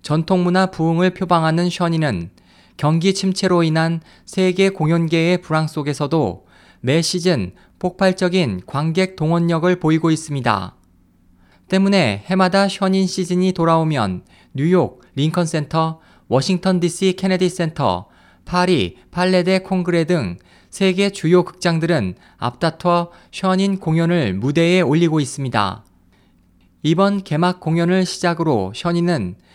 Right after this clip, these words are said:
내년 오월 초까지 다섯 개 대륙 백오십여 개 도시에서 총 사백 회 이상의 공연을 소화할 예정입니다. 공연이 열리는 도시마다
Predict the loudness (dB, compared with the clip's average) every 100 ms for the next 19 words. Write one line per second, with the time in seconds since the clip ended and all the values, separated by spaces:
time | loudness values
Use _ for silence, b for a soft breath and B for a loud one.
0 | b b 0 2 2 2 0 2 2 2
1 | -4 -2 -2 0 -2 -2 -4 b b -4
2 | -2 0 0 2 2 2 0 b b b
3 | -2 0 0 -2 -6 0 0 2 0 0
4 | 0 0 0 0 0 -2 b b _ -2
5 | 0 0 -4 -8 -4 -2 -2 -2 0 0
6 | 0 -2 0 -2 -2 -2 0 0 -2 -4
7 | 0 2 2 2 0 -2 -2 -2 -4 0
8 | -2 -2 -10 _ _ _ _ _ b b
9 | _ _ 0 2 2 2 2 2 2 2
10 | 2 0 -2 -2 -2 0 0 -2 -6